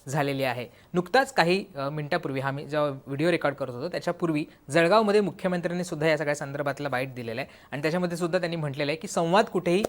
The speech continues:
संपायला नको, त्यामुळे या भेटीचे वेगळे अर्थ काढायला नको, संवाद हा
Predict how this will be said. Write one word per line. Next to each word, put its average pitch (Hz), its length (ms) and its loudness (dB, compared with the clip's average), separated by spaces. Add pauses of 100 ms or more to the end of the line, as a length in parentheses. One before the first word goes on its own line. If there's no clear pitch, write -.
(220)
संपायला 202 400 6
नको, 165 200 0
त्यामुळे 190 300 -2
या 202 100 4
भेटीचे 185 340 4
वेगळे 185 160 4
अर्थ 175 220 6
काढायला 165 320 4
नको, 165 200 -4
संवाद 147 340 -2
हा 160 120 2